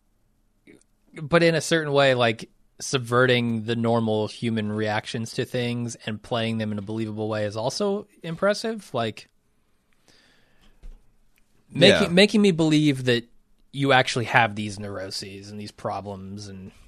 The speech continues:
Speaker 2: I mean, I don't know what it would take. Do I need to write a wi-, uh, read a Wired article where they interview ten art-, autistic programmers that have seen Mister Robot and they say, "Oh yeah, I totally felt the way he feels"?
Speaker 1: Yeah.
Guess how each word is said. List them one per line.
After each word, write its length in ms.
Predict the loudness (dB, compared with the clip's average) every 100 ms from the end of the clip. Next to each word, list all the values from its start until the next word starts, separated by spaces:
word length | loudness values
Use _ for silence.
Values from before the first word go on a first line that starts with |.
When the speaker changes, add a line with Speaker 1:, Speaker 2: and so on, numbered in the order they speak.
| _ _ _ _ _ -10
Speaker 2:
I 60 | -2
mean, 140 | 4
I 20 | 6
don't 60 |
know 80 | 6
what 160 | 6 6
it 100 | 4
would 140 | 0 2
take. 220 | 2 4
Do 100 | 0
I 60 |
need 160 | 0 -2
to 60 | 0
write 220 | 2 2
a 60 |
wi-, 200 | 2 0 0
uh, 160 | 0 -2 -6
read 260 | -4 -2
a 40 | 0
Wired 340 | 2 4 4
article 360 | 2 0 -2 -2
where 100 | 0
they 160 | -2
interview 320 | -2 -4 -4
ten 240 | -6 -4 -4
art-, 220 | -4 -6
autistic 520 | -6 -6 -8 -6 -10 -10 _ -20 _ _ _
programmers 580 | 2 4 4 2 0 0
that 100 | 0
have 120 | -2
seen 300 | -2 -2 -2
Mister 220 | -4 -6
Robot 460 | -2 0 2 2 2
and 60 |
they 100 | -2
say, 120 | -2 0
"Oh 160 | 2
yeah, 220 | 2 2 2
I 100 | 0
totally 340 | -2 -2 -4
felt 340 | -4 -2 -2 -8 -12
the 80 | -6
way 160 | -4
he 100 | -4
feels"? 520 | -6 -8 -6 -6 -4 -2
Speaker 1:
Yeah. 340 | -2 -2 -6